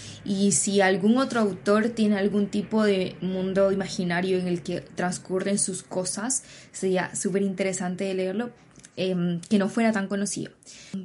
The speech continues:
Por último, algo súper interesante que a mí me encantaba cuando leí Cien años de soledad la primera vez,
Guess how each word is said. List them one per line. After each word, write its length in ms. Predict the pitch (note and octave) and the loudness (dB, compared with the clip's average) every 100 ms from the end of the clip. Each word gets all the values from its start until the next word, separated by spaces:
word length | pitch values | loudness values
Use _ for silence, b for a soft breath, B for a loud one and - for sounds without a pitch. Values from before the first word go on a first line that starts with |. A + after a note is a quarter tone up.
| - | 4
Por 200 | C4 C#4 | 6 8
último, 440 | E4 B3+ F3+ F3+ F#3 | 6 2 0 0 0
algo 220 | F#3+ G3+ | 0 0
súper 280 | G3+ G3+ G#3+ | 0 2 2
interesante 760 | G#3 G#3 G#3 G#3 F#3 F3 - | 2 0 -2 -4 -6 -8 -10
que 240 | - F3 E3+ | -6 -4 -2
a 80 | |
mí 80 | F3 | -4
me 120 | E3+ | -4
encantaba 640 | E3+ E3+ E3+ F#3+ G3+ G3 F#3+ | -6 -4 -2 0 2 2 0
cuando 280 | F3+ F3 F3 | 0 0 0
leí 240 | E3 F3+ | 0 -2
Cien 220 | F#3 F#3 | -2 -2
años 120 | F#3 | -4
de 60 | F#3 | -2
soledad 320 | F#3 E3+ F3 | -2 -2 -2
la 120 | F#3 | -2
primera 300 | E3+ F3 F3 | -2 -2 -2
vez, 280 | F#3 G3+ A3 | -2 -2 -4